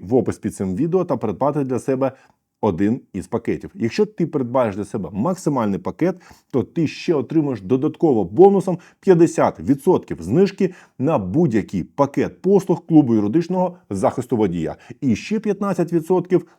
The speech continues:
додатково на будь-яку літературу, яка є в нашому А Д шопі. Другий важливий момент, про який зазначає водій. Будь ласочка, виконати частину три статті вісімнадцятої Закону України про національну поліцію.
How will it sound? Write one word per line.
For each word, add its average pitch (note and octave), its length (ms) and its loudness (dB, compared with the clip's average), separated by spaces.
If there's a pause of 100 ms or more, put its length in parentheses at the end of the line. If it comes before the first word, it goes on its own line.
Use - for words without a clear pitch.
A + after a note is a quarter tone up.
додатково D#3 840 2
на A#2+ 240 -2
будь-яку F#3 560 2
літературу, A#2+ 640 2
яка F2 300 -6
є B2+ 380 2
в G2+ 120 -2
нашому G#2 520 -2
А F#2+ 100 -4
Д E2 240 -4 (160)
шопі. D#2+ 400 -4 (160)
Другий C3+ 320 8
важливий G2 320 2
момент, D3 320 2
про D3 120 0
який B2 180 2
зазначає A2+ 560 2
водій. A2 520 2 (300)
Будь B2 180 6
ласочка, B2 500 2 (100)
виконати F3 640 4
частину C#3+ 720 0
три C#3 220 4
статті G2 280 -4
вісімнадцятої E3 600 2
Закону G2+ 320 0
України D#3+ 340 2
про C#3 340 2
національну B2+ 440 0
поліцію. F2 440 -2